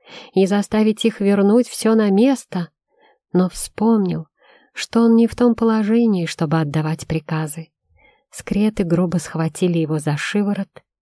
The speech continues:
и поволокли в замок. Чем ближе они подходили к восточному крылу, тем тише становились звуки пожара.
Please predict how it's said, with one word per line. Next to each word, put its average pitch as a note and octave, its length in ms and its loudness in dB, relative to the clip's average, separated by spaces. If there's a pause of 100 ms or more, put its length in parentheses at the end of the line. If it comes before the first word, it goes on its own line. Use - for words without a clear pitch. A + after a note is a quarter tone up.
(160)
и G#3 120 0
поволокли D#3+ 640 -4
в - 80 -12
замок. D3+ 540 -8 (1400)
Чем F3 260 -2
ближе F3+ 340 0
они F3+ 240 2
подходили F3 560 -2
к - 80 -8
восточному D#3+ 680 -4
крылу, D#3+ 460 -6 (600)
тем G#3 260 2
тише G#3 480 0
становились E3+ 680 0
звуки E3 300 -2
пожара. D3+ 600 -4